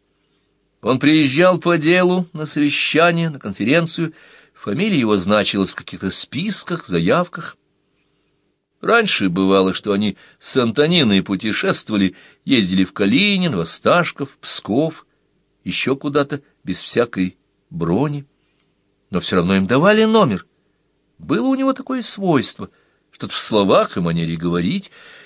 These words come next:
и, наверное, в лице появлялось, что самые неприступные администраторы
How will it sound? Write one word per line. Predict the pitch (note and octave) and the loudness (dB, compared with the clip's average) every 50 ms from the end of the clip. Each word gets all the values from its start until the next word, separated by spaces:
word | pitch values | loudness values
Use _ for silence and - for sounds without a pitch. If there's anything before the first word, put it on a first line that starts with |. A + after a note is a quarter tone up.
| - _ - | -20 _ -2
и, | A2+ C3+ C#3+ | 0 2 2
наверное, | D3 E3 F#3+ A#3 A#3+ A3+ A#3+ B3 B3 | 2 2 2 2 2 2 2 2 2
в | A#3+ | 2
лице | A#3+ B3 G3+ - - - C#3+ C3 A2+ G#2 F#2+ | 0 0 0 0 0 2 4 4 4 2 2
появлялось, | - G#2 F#2+ F#2 F#2 F#2 A#2 G#3 B3+ B3+ A3 E3+ | 0 2 2 2 2 2 0 0 0 0 0 -2
что | - - - A#2+ A2+ G#2+ | -2 -2 -2 -2 -2 -2
самые | - - - - D3+ D#3 D3+ C3+ A2+ G2+ G2 G2 F#2+ G2 | -2 -2 0 2 4 4 4 4 4 2 2 2 2 2
неприступные | A2 B2 C3+ - D#3+ E3+ F3 E3 - - - - - - - - - G2+ F#2+ G2 F#2+ | 2 0 0 0 0 0 0 0 0 -2 -2 0 0 0 0 -2 -2 0 2 2 2
администраторы | F2 F2 F#2+ G2 G2+ G2 - - - C#3+ C3+ G#2+ - G2+ G2 F2+ - | 2 2 0 0 0 -2 -2 -2 0 2 2 2 2 0 -2 -2 -4